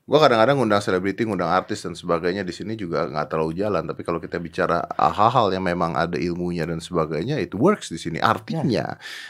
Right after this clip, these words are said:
Speaker 1: a-, ada masih orang-orang di Indonesia yang do really care about knowledge.
Speaker 2: Oh, ada, ada banget.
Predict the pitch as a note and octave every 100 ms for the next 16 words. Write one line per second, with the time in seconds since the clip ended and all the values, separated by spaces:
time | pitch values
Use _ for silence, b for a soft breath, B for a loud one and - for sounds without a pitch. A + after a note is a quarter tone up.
0 | B - G#2 - B2+ A#2+ C3+ F3+ C#3+ C3
1 | - D#3+ A#2 A#2 A2+ - A2 A2 G2+ G#2
2 | F#2 F#2+ F2 F2+ E2+ E2 E2 F2 D2+ D#2+
3 | F2+ F2 F2 A2 G3+ A#3 F3 E3 D#3 D3
4 | - C3+ A#2 G2+ G#2 G2+ G2 F2+ C#2+ -
5 | - - - _ - E3+ A2+ A2+ A2+ A2+
6 | G2 G2 A2+ G#2+ A2+ A2